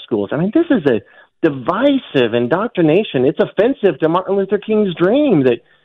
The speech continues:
we should be judged on the content of our character, not on the color of our skin. And yet that's what the radical left is voting for in Washington, D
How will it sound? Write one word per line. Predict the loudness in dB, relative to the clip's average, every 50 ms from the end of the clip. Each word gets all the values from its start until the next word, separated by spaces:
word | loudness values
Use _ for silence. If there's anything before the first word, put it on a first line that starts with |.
| _ _ _
we | -4 -2 -2 0 0 0
should | 0 0
be | 0 -2
judged | 0 0 0 0 0 0 -2 -2 -2 -2
on | -2 0 0 0
the | 0 0
content | -2 -4 -6 -4 -4 -4 -4 -2 -2 -2
of | 0 -2
our | -4 -4
character, | -6 -4 -4 -2 -2 -2 -2 -4 -4
not | -2 -2 -2 -2
on | 0 0
the | 0 0
color | 0 -2 -2 0 0
of | 0 0
our | -2 -2 -4 -6
skin. | -14 _ -8 -6 -4 0
And | 2 2
yet | 2 2 0 -2 -4
that's | -2 -2 -2 -6 -8 -20 -20 _ _ -20 -20 -20 -20 -20 -10 _
what | -8 -4 -2
the | -2 -2
radical | 0 0 0 0 0 0 -2 -2 0 0 -2 0 0
left | 0 0 0 0 -2 -4 -6 -10 -14 -20 -20
is | -10 -2 -2 0 0 0
voting | 0 0 2 2 2 2 2 2 0 -2 -2
for | -2 -2 0 0 0 0 -2 -4 -8 _ _ _ _ -20 _ _ _
in | 0 2 2
Washington, | 2 0 0 -2 -4 -4 -2 0 0 2
D | 2 0